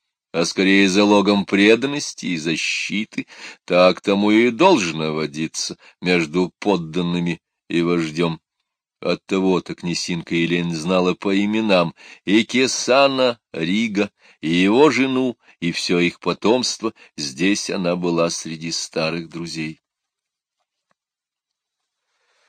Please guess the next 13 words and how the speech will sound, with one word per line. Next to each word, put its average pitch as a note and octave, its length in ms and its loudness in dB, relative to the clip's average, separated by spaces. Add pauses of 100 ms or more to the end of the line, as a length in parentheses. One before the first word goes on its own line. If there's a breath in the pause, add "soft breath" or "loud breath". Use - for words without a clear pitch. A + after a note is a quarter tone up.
(680)
Ключинка E3+ 640 4
стояла E3 500 4
близ E3 240 0
большого B2+ 520 2
круглого A2+ 500 2
озера, F2 540 -2 (760)
которым F3 400 4
разливался F#2+ 720 4
на F2+ 140 2
низменной G2 480 0
равнине F#2+ 520 0
полноводный E2+ 640 -4
Сивур. D2 580 -10